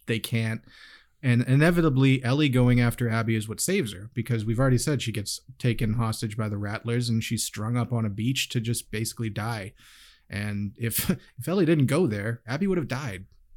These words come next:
But because Ellie went there, she lets them go. And they have a fight. Ellie decides not to kill her. And then when we come back,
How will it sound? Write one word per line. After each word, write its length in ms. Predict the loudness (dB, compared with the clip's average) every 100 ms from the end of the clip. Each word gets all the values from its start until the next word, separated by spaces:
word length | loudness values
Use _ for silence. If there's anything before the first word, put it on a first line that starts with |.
| -20 -20 _ _ _ _ -8
But 140 | -6
because 460 | -4 -2 0 0 0
Ellie 300 | -2 0 2
went 240 | 0 -2 -4
there, 320 | -6 -6 -10 _
she 320 | -12 -8 -8
lets 580 | -8 -10 -12 -10 -10 -10
them 260 | -10 -8 -4
go. 320 | -4 -4 -8 -18 -20 -20 _ _ _ _ _ -10
And 400 | -8 -6 -6 -6
they 80 | -8
have 100 | -8
a 40 |
fight. 480 | -4 2 4 2 -2 -12 -10 -8
Ellie 180 | -6 -6
decides 380 | -6 -6 -6 -6
not 320 | -8 -8 -8
to 80 | -8
kill 280 | -2 0 0
her. 260 | -2 -6 _ _ -18 -16 -16 -20 -20 _ _ _ -4
And 240 | 0 2
then 540 | 2 2 0 0 0 0
when 280 | 2 4 6
we 160 | 4 2
come 340 | 2 2 4
back, 380 | 2 0 -2